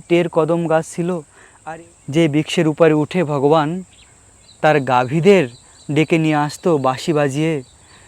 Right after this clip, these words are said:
রাধারানীকে ইশারা দিত। দেখুন, এই সেই দুর্লভ স্থান। আর শ্যামসুন্দর কৃষ্ণ প্রথমবারের মতন এই স্থান থেকেই গাভীদের নিয়ে বনে যাওয়ার পারমিশন পেয়েছিল।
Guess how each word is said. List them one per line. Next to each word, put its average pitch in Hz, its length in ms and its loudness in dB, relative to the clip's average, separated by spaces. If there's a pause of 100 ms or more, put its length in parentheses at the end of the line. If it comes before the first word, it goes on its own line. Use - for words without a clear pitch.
(640)
রাধারানীকে 165 640 0 (100)
ইশারা 160 320 -4
দিত। 151 160 -8 (800)
দেখুন, 143 260 -6 (120)
এই 156 140 -4
সেই 160 260 -2
দুর্লভ 147 440 0 (160)
স্থান। 156 320 -12 (1300)
আর 185 120 -4 (100)
শ্যামসুন্দর 202 640 -2 (100)
কৃষ্ণ 190 260 -2 (360)
প্রথমবারের 185 640 0
মতন 180 240 0 (180)
এই 175 80 2 (140)
স্থান 185 200 -8 (100)
থেকেই 185 300 4 (1300)
গাভীদের 165 540 4
নিয়ে 214 200 4 (260)
বনে 151 260 4 (100)
যাওয়ার 175 340 4 (480)
পারমিশন 143 540 -4
পেয়েছিল। 127 320 -4